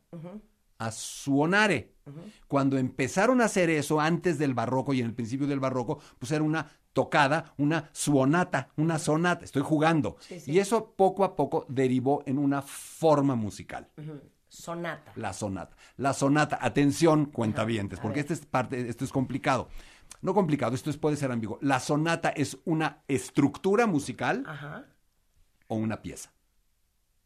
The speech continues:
Speaker 1: ¿Pero cuál es la diferencia entre una sonata y un concierto?
Speaker 2: Un concierto es para piano,
Speaker 1: Ajá.
Speaker 2: para instru-, para un instrumento y una orquesta. Ahorita entramos a él.
Speaker 1: Ajá.
Speaker 2: Entonces, una sonata es una estructura musical
Speaker 1: Ajá,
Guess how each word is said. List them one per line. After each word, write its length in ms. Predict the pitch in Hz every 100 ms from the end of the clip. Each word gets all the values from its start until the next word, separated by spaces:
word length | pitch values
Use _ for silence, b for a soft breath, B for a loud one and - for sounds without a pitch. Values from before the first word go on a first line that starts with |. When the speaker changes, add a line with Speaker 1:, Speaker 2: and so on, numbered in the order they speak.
| _ _ -
Speaker 1:
¿Pero 200 | 196 202
cuál 140 | 214
es 40 | 240
la 60 |
diferencia 420 | 226 214 208 196
entre 140 | 202 196
una 140 | 196
sonata 380 | 196 180 165 180
y 60 | 170
un 80 |
concierto? 540 | 170 160 156 98 - - - - _ _ _
Speaker 2:
Un 160 | - 143
concierto 640 | 170 147 147 147 147 165 -
es 180 | 110
para 300 | - 113 95
piano, 520 | - 139 156 202 233 - -
Speaker 1:
Ajá. 80 |
Speaker 2:
para 220 | 131 107 107
instru-, 240 | 107 -
para 160 | 107 127
un 120 | 170
instrumento 560 | 170 135 127 135 135 147
y 100 | 131
una 160 | 120 110
orquesta. 320 | 92 85 127
Ahorita 180 | 165 190
entramos 380 | 175 156 143
a 60 | 104
él. 100 | 78
Speaker 1:
Ajá. 100 | 110
Speaker 2:
Entonces, 360 | 107 104 107 - B
una 240 | B 107 226
sonata 720 | - 151 151 190 - 202 -
es 320 | 131 110 - b b -
una 200 | 185 208
estructura 720 | 208 160 - - 180 202 220
musical 640 | 147 - 120 123 170 254
Speaker 1:
Ajá, 180 | 151 147